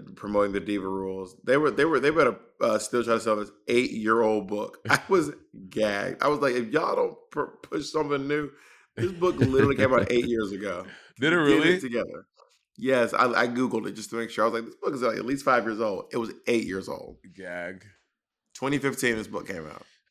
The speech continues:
Speaker 2: Um, I thought that Kasha Davis was good when she, when she came into Candy's scene and she had that thing on the rolling, on the rolling thing. I, I thought Kasha Davis did a good job as well, actually.
Speaker 1: Yeah, she did. Ka-, Kasha basically had two small roles in two scenes.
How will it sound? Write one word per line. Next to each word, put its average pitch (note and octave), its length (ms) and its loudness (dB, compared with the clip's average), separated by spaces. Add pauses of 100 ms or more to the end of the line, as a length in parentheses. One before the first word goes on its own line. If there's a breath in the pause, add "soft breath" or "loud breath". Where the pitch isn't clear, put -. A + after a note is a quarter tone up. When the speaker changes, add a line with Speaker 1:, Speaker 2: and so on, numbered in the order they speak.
Speaker 2:
Um, A#2+ 420 0
I E3 120 2
thought A#3 140 0
that A3+ 100 2
Kasha E3+ 320 0
Davis D3+ 240 -4
was C3+ 120 -8
good C#3 340 4
when B2+ 120 4
she, B2+ 380 4
when A#2+ 160 4
she A#2+ 160 0
came A#2+ 200 4
into A2+ 140 2
Candy's A2 400 2
scene A2+ 580 -2
and G2+ 140 0
she F#2+ 140 0
had G#2+ 120 4
that G2+ 200 2
thing G#2 140 4
on G2+ 80 4
the G2 60 4
rolling, G2 280 4 (100)
on G2+ 120 2
the G2 80 4
rolling G2+ 360 0
thing. A#2+ 200 2
I, A2+ 160 2
I A#2 80 2
thought D3 200 0
Kasha B2+ 280 2
Davis A2 180 0
did G2+ 80 -6
a G2 60 -2
good F#2+ 120 -4
job F#2 220 -2
as E2 100 -4
well, F2+ 160 0
actually. C#2+ 380 -8 (1080 loud breath)
Speaker 1:
Yeah, C#3+ 100 6
she C#3 180 -2
did. C3 260 4
Ka-, - 200 -4 (120)
Kasha E3+ 260 2
basically C#3+ 220 2
had A#2 120 -2
two B2+ 160 -4
small A#2 340 2
roles G2 240 -2
in F#2+ 100 -10
two G2+ 200 -8
scenes. - 540 -18